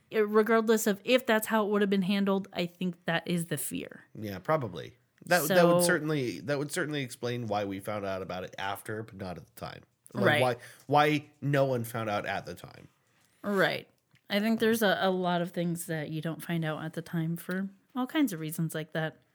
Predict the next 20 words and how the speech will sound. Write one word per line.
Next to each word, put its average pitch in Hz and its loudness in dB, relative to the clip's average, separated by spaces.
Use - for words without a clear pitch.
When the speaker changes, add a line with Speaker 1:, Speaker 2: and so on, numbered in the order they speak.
Speaker 2:
Um, 143 4
so 180 2
basically, 208 2
he's 185 -2
let 170 6
go 156 8
from 151 4
the 135 2
army, 117 0
and 139 2
he's 143 0
let 233 2
go 233 6
from 208 0
the 160 4
army 160 4
because 139 2
of 135 2
deteriorating 123 0
performance. 98 -4